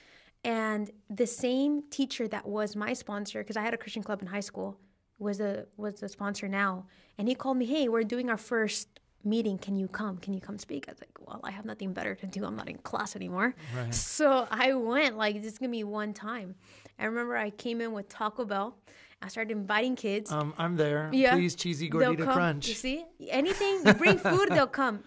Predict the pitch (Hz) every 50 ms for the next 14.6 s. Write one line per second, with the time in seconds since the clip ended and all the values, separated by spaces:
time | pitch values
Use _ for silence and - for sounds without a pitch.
0 | 226 208 208 285 320 339 302 - - _ - 220 226 262 320 349 320 - - 277
1 | 269 277 277 262 - 269 214 - - - 285 311 262 185 175 196 _ _ _ _
2 | _ _ _ _ _ _ _ _ _ - - 247 - 247 247 240 254 254 240 240
3 | 233 240 233 - 269 240 233 220 214 226 214 220 226 - - - - - - -
4 | - - - _ - 226 226 226 220 - - 220 233 226 - - 226 214 214 233
5 | 214 208 202 208 202 - 208 202 202 208 202 196 190 202 202 196 - - - _
6 | _ _ _ _ _ _ _ _ _ _ _ _ _ _ - 233 226 226 226 214
7 | 220 - - 262 285 311 294 - - 247 226 220 220 - 247 226 220 214 208 202
8 | 196 208 208 208 - 214 196 208 190 180 185 190 196 208 - - - - 220 214
9 | 214 220 208 208 208 196 - 208 202 196 196 202 196 196 196 196 208 - - _
10 | _ - 233 233 226 220 220 214 - 233 220 214 214 208 202 208 208 208 208 208
11 | 202 - _ _ _ _ _ _ _ _ _ _ _ _ - - 208 208 214 208
12 | 220 220 - - 240 220 240 220 214 208 220 196 - - 208 202 214 196 - -
13 | 208 208 202 214 208 196 - 214 208 220 214 - - 220 220 214 - - - 226
14 | 247 247 240 226 - - 226 202 - - 214 196